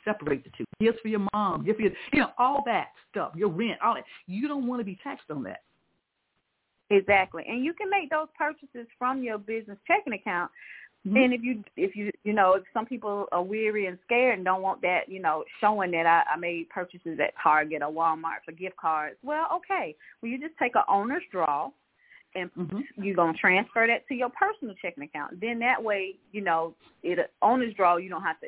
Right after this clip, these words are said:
Speaker 2: there's no explanation. You don't have to
Speaker 1: Mm-hmm.
Speaker 2: explain what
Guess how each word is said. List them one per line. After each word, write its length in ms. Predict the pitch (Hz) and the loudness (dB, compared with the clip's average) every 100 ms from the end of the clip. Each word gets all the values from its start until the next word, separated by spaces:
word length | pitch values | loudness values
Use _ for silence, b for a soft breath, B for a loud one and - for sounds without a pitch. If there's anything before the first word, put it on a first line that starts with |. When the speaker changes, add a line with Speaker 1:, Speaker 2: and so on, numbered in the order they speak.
| 180 | -8
Speaker 2:
there's 200 | 180 180 | -8 -6
no 120 | 175 | -6
explanation. 760 | 180 185 - 175 151 - - - - | -6 -8 -10 -6 -6 -8 -18 -20 -10
You 80 | 180 | 0
don't 160 | 185 202 | 2 4
have 160 | 180 - | 2 4
to 60 | |
Speaker 1:
Mm-hmm. 180 | 151 160 | 2 4
Speaker 2:
explain 240 | 196 175 | 2 2
what 140 | 165 | -4